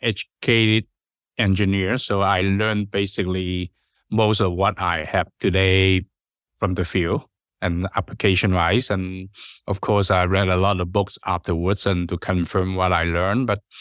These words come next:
but mostly I say, yes, I will taught myself a mo-, a lot of things.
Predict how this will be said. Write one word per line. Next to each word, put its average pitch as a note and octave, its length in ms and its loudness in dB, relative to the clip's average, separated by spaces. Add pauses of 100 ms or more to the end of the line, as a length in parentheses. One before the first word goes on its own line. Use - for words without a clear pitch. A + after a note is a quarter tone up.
(120)
but F#2 120 2
mostly F#2+ 460 2
I E2+ 120 0
say, F#2 220 0
yes, F2 480 -2
I F2 220 0
will F2+ 180 -2
taught G2 260 -2
myself F2 680 0
a - 20 -2
mo-, F#2 260 2 (300)
a E2+ 60 0
lot E2+ 400 2
of D#2 80 -4
things. - 420 -12